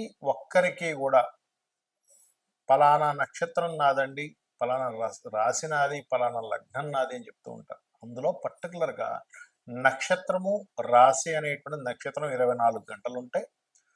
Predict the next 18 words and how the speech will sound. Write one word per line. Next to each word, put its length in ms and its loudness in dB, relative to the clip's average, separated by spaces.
రాశి 440 10
రెండున్నర 380 0
రోజులు 300 -4
ఉంటుంది. 280 -20
ఒక 100 -12
రోజు, 260 -8
ఒక 100 -18
రో-, 140 -6
ఒక 80 -18
రెండున్నర 380 -8
రోజులకి 420 -6
ఒక 160 -8
రాశి 280 4
మారుతూ 340 -4
ఉంటాడు 300 -12
చంద్రుడు. 300 -20
కానీ 180 -6
లగ్నం 340 -8